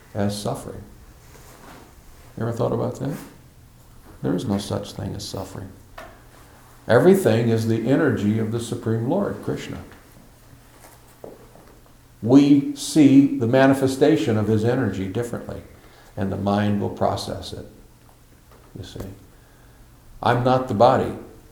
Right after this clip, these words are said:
I'm an eternal living entity. I'm caught up in a temporary body.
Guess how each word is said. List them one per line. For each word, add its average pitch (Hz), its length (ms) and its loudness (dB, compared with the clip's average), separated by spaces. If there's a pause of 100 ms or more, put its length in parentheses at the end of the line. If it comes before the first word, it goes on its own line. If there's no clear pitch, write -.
I'm 110 260 0
an 101 100 0
eternal 123 360 -4
living 107 280 -2
entity. 104 460 -6 (340)
I'm 107 220 0
caught 131 300 2
up 120 200 0
in 104 160 -2
a 101 220 0 (220)
temporary 113 580 0
body. 104 400 2